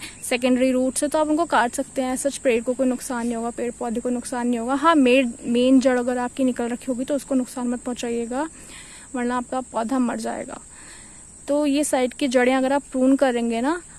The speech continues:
अगर ये बाहर निकल रखी है, इस पे sunlight पड़ती है, ख़राब कर देती है पौधे को। Roots पे अगर जब भी sunlight पड़ेगी, वो पौधे को shock में डालेगी, अ, उसे ख़राब करेगी। तो you have to make sure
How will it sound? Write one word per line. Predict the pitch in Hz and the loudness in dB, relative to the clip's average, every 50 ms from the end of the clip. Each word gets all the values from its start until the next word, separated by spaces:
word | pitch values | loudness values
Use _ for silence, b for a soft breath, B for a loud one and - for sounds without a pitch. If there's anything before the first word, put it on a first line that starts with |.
| B - - | B -14 -8
अगर | - 240 254 247 | -4 -2 0 2
ये | 262 277 | 2 2
बाहर | 247 247 233 247 247 247 | 2 2 0 0 0 0
निकल | 247 247 - 247 | 0 0 -2 -4
रखी | 233 240 240 - - 294 | -4 -4 -6 -6 -4 -2
है, | 302 | -2
इस | 277 - | -2 -2
पे | - 320 | -2 -4
sunlight | - - 285 247 240 240 240 247 | -2 0 0 0 0 0 -2 -2
पड़ती | - - 240 226 - 320 | -2 -4 -6 -4 -4 -6
है, | 370 | -6
ख़राब | 359 - - 302 262 262 254 | -6 -4 -2 0 0 0 2
कर | - 285 | 2 0
देती | 240 226 220 - 240 | 0 0 -2 -4 -6
है | 240 | -4
पौधे | 220 - 233 226 220 240 | -4 -4 -4 -4 -4 -6
को। | 226 233 233 208 - - - - 254 | -6 -6 -8 -10 -12 -14 -14 -10 -6
Roots | 254 247 254 277 - - | -4 -2 -2 -2 -2 -2
पे | - - | 0 2
अगर | 302 269 254 285 | 2 4 4 4
जब | 285 240 240 208 | 4 2 0 -2
भी | 220 226 277 | -2 0 0
sunlight | 269 294 262 240 226 240 254 254 - | 0 0 0 0 0 0 -2 -2 -2
पड़ेगी, | - 233 226 247 240 226 226 240 302 311 B B B B B B B B - | -4 -4 -2 -4 -4 -4 -4 -4 -4 -4 B B B B B B B B -4
वो | 254 254 277 | 0 0 0
पौधे | 269 - 247 233 220 233 | 2 2 2 2 2 2
को | 233 285 | 0 0
shock | 285 - 277 247 240 220 | -2 0 0 0 0 0
में | 240 262 262 | -2 0 0
डालेगी, | 247 240 240 240 240 240 233 262 294 320 349 B B B B B B B - | 2 2 0 0 -2 -2 -2 0 -2 -2 -2 B B B B B B B -6
अ, | - 233 240 240 240 - | -4 -2 -2 -2 -2 -4
उसे | 247 - 302 285 | -4 -2 -4 -2
ख़राब | - 254 262 240 226 226 - | -2 -2 0 0 -2 -2 -2
करेगी। | - 233 220 226 226 226 233 | -4 -4 -4 -4 -6 -6 -6
तो | 233 - 269 269 269 269 | -4 -2 -2 0 0 -2
you | - - 240 233 254 | -2 -2 -2 0 0
have | 262 240 269 247 247 | 0 0 -2 -4 -4
to | - 311 | 0 2
make | 302 285 247 220 | 2 4 2 2
sure | 220 - - 262 247 262 330 | -2 -4 -4 -2 -2 0 -2